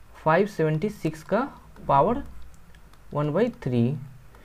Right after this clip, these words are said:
And जब फ़ाइव सेवेंटी सिक्स का आप प्राइम फैक्टराइजेशन करेंगे तो आपको पता चलेगा ये टू का पावर सिक्स into थ्री का पावर टू आ रहा है। ओके, and one by three। And इसे आप आगे सॉल्व करके कर सकते हैं टू का पावर टू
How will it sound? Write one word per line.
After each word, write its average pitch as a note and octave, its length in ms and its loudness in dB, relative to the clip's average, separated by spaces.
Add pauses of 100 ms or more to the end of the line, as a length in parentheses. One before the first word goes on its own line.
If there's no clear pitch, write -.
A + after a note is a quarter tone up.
(340)
And C#3+ 80 2
जब F3 240 0
फ़ाइव E3+ 280 2
सेवेंटी F3 300 0
सिक्स F#3 280 -2
का - 100 -4
आप - 340 -2
प्राइम D#3+ 200 4
फैक्टराइजेशन D#3+ 560 0
करेंगे D3 280 -2
तो D3 120 -2
आपको C#3+ 220 -2
पता D3 280 -2
चलेगा C#3 280 0
ये D3 160 2
टू D3+ 160 -4
का D#3 120 -2
पावर C#3+ 200 2
सिक्स D3+ 420 -4 (160)
into G#3+ 340 0 (720)
थ्री D3 120 0
का D#3 80 0
पावर D3+ 240 4 (180)
टू C3 160 4
आ A2+ 120 6
रहा A#2+ 260 0
है। C#3 240 -6
ओके, C#3+ 340 -4 (320)
and C3 80 -4
one C#3 220 -2
by A3+ 140 0
three। A#2+ 380 -2 (600)
And B2 100 -4
इसे C#3+ 200 0
आप D#3 160 2
आगे D3 140 4
सॉल्व D3+ 260 2
करके C#3+ 320 -2 (840)
कर C#3+ 80 -2
सकते D3+ 180 0
हैं D#3+ 180 -2
टू D3+ 120 0
का D#3+ 120 0
पावर D#3+ 260 2 (140)
टू G#3 240 0